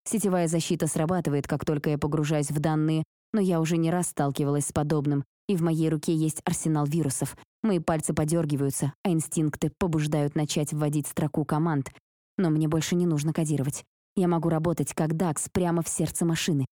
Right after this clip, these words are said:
Я отклоняю голову назад, и мое сознание скользит в панель в поисках чего-то, что я могу использовать. «Ты не сможешь остановить это, Катарина!» Голос Лаклана доносится издалека, как что-то незначительное.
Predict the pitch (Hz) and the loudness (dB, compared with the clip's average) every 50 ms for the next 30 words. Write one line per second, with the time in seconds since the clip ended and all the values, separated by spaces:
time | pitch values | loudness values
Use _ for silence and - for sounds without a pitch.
0 | _ _ _ _ _ _ _ - 247 214 214 185 170 170 - 185 170 165 165 156 | _ _ _ _ _ _ _ 0 2 2 4 2 2 0 0 0 0 2 2 2
1 | 156 147 156 165 156 156 156 160 165 160 160 - 185 165 - - _ _ _ - | 2 2 2 0 2 2 2 2 2 2 0 0 0 -2 -2 -8 _ _ _ -2
2 | 233 202 190 165 170 165 - 180 165 165 180 170 165 165 165 156 - - 170 160 | 0 2 2 2 2 2 0 0 0 0 0 0 2 0 0 0 0 -2 -2 0
3 | 160 170 160 - - 180 175 190 185 170 160 - - 170 175 170 - - 156 - | 0 -2 -2 -2 -2 0 0 2 0 0 0 0 -2 -2 -2 0 -2 -2 -4 -4
4 | - - 196 160 170 175 175 - 180 175 - - - 180 165 156 170 170 170 165 | -2 -4 -2 0 0 0 0 0 -2 -4 -4 -2 -2 0 0 2 2 2 2 0
5 | 160 165 170 175 165 - - 196 170 156 151 160 156 - - - - - _ _ | 0 0 0 0 0 0 0 0 0 2 2 0 0 -2 -4 -12 -16 -20 _ _
6 | _ _ _ _ _ - 170 170 170 175 175 170 - - 185 175 196 220 214 247 | _ _ _ _ _ 0 2 2 4 4 2 2 2 2 2 4 4 2 2 0
7 | 226 - 254 226 - 254 247 240 233 233 226 247 240 214 - - 147 - 135 131 | 0 0 0 0 0 2 2 2 2 2 2 2 2 2 2 0 0 0 0 0
8 | - 185 185 208 196 196 220 220 202 165 143 127 143 - - _ - - 196 208 | -2 0 0 2 2 2 4 2 2 2 2 0 -2 -4 -8 _ -4 0 0 2
9 | 208 190 190 180 - 202 190 185 180 180 165 156 156 156 151 165 165 175 175 - | 2 2 2 0 0 0 0 0 0 0 0 2 2 2 2 2 2 2 0 0
10 | 165 - - 180 165 156 151 170 170 180 170 - - 196 175 151 - _ _ _ | -2 -2 0 0 0 0 0 0 0 0 0 -2 -2 -2 -2 -2 -4 _ _ _
11 | _ _ - 208 185 - - - - 190 175 - 180 175 180 175 180 190 185 180 | _ _ -2 -2 0 0 -2 -2 0 0 0 2 2 2 2 2 2 0 0 0
12 | - - 165 - 156 151 147 147 143 143 | 0 -2 -2 0 0 0 2 2 2 0